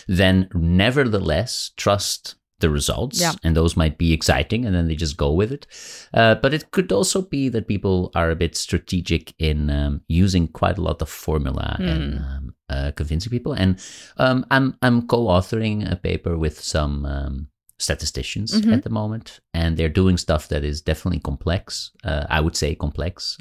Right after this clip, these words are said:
Speaker 1: and, uh, and I saw, I mean, we got reviews, and one of the reviewers were, was exactly, ag-, as I mentioned, like, "Well, I didn't completely follow all the statistics," and then, um, you're sort of like, "Yeah." So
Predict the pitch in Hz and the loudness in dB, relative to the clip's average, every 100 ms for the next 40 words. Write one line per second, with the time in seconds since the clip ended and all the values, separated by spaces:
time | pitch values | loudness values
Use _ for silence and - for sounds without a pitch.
0 | - 80 76 76 76 76 - - - - | -6 -2 -2 -2 -2 -4 -6 -10 -16 -6
1 | - 117 113 110 - 120 117 107 98 101 | 0 4 4 2 2 4 4 4 2 4
2 | 95 95 92 98 98 - - 78 80 76 | 4 2 2 2 2 -4 -4 0 0 0
3 | 90 98 98 92 92 87 85 82 80 82 | -2 0 2 4 4 4 2 2 0 -2
4 | 80 76 80 78 80 82 80 78 73 - | -2 -2 -2 -2 0 0 0 0 -2 -2
5 | 82 82 - 90 - 98 87 73 71 67 | -4 -6 -2 -4 -2 0 2 2 0 -4
6 | 71 104 - 85 90 87 87 - - - | -6 -8 -4 -4 2 2 2 0 -18 -20
7 | - 107 113 110 - 92 - 104 90 - | -4 0 2 2 2 0 2 0 0 0
8 | 87 82 78 78 80 78 - - - - | 0 0 0 -2 -4 -6 -8 -8 -8 -10
9 | - - - - - 110 113 110 107 104 | -14 -18 -20 -8 0 2 4 4 4 4
10 | 101 98 95 92 _ _ _ 110 - 104 | 4 4 2 0 _ _ _ 0 2 2
11 | 95 92 92 65 76 - - 85 85 | 2 0 -2 -2 -4 -4 -2 0 -2